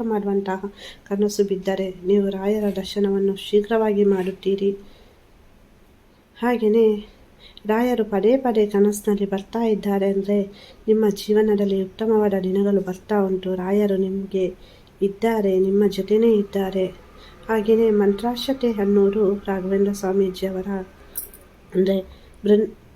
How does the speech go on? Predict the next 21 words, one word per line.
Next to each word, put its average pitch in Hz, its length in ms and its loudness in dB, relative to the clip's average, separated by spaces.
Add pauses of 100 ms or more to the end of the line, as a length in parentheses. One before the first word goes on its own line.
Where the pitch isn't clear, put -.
(200)
ಮಂತ್ರಾಲಯದಲ್ಲಿ 208 800 2
ತುಂಬ 202 280 -2
ಪವಿತ್ರವಾದದ್ದು. 196 920 -2
ಈ 208 160 4
ಮಂತ್ರಾಕ್ಷತೆ 233 760 0
ಏನಾದ್ರೂ 202 600 -2 (300)
ನಿಮ್ಮ 214 300 0
ಕನಸಿನಲ್ಲಿ 202 720 0
ಬಂದ್ರೆ 190 720 -2 (840)
ನಿಮಗೆ 208 280 4
ಹಣಕಾಸಿಗೆ 226 640 -2
ಸಂಬಂಧಿಸಿದಂತೆ 208 920 0
ಉತ್ತಮವಾದ 202 580 -2
ಲಾಭವನ್ನು 214 520 -2
ನೀವು 214 240 2
ಪಡಿತೀರಾ, 202 520 -2 (440)
ನಿಮ್ಮ 220 220 2
ಜೀವನ 214 380 0
ಸುಧಾರಣೆ 214 640 -2
ಆಗುತ್ತೆ 196 500 -4
ಅನ್ನೋದು. 190 460 -6